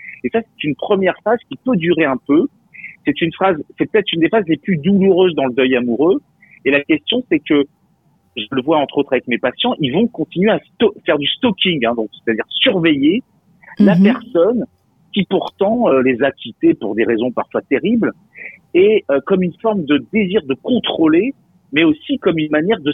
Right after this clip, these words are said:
Speaker 1: s'empêcher de faire le deuil. Et donc c'est vrai que oui, le deuil passe par cette phase nécessaire qui est que, eh bien, parfois, évidemment, on va pas toujours très bien, eh bien, on, on, on, petit à petit, euh, le, la, la per-, le visage de l'autre va peut-être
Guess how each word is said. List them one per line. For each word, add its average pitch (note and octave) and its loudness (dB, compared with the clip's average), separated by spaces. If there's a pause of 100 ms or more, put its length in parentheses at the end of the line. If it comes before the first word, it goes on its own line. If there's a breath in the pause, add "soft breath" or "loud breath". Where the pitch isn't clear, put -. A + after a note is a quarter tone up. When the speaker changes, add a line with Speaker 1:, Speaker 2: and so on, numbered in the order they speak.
(120)
Speaker 1:
s'empêcher A3 0
de G3 -8
faire D3+ 0
le C#3 0
deuil. G#2+ 0 (380 loud breath)
Et D3 2
donc G#3 2 (120)
c'est F#3 2
vrai D#3+ -2
que - 0
oui, D3 2 (280)
le C#3+ 2
deuil F3+ 2
passe G3+ -2 (120)
par D#3+ -4
cette D3+ -2
phase C#3 -2
nécessaire C#3 -2 (160)
qui - 2
est G3 -2
que, D3 2 (600)
eh A#2+ -2
bien, B2 -2
parfois, E3 0
évidemment, B2+ 0
on - -4
va A2 -4
pas F3 -4
toujours - -4
très - -2
bien, B2+ -2 (320 soft breath)
eh A#2+ 0
bien, C3+ 0 (200)
on, C3 0
on, B2 2
on, C3 0
petit G3 -2
à D3 2
petit, - -2 (380)
euh, B2 4 (280)
le, B2 2
la, B2 0
la B2 0
per-, C#3+ -2
le B2+ 0
visage E3 0
de B2+ 2
l'autre F#3 0 (360)
va C3+ 0 (240)
peut-être F3+ 0